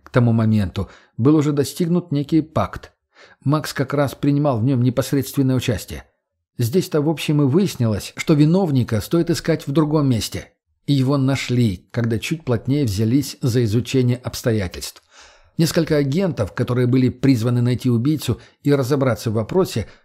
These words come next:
назад так и не вернулись. Никто не знал, что ему нужно и зачем он всё это делает.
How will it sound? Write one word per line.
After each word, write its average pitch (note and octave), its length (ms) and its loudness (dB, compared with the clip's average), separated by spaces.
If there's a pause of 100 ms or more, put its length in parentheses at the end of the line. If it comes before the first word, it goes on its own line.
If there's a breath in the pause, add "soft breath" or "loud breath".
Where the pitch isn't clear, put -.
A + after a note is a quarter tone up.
(100 soft breath)
назад B2+ 420 0
так C#3+ 200 -2
и - 20 2
не C#3 120 2
вернулись. C#3+ 580 0 (400)
Никто B2+ 300 2
не E3 100 2
знал, C3 560 -2
что - 220 -4
ему B2 200 2
нужно B2 460 0 (260 loud breath)
и C#3 60 2
зачем C3 340 0
он D#3 120 -2
всё B2+ 180 0
это C3 180 0
делает. F#2 580 -4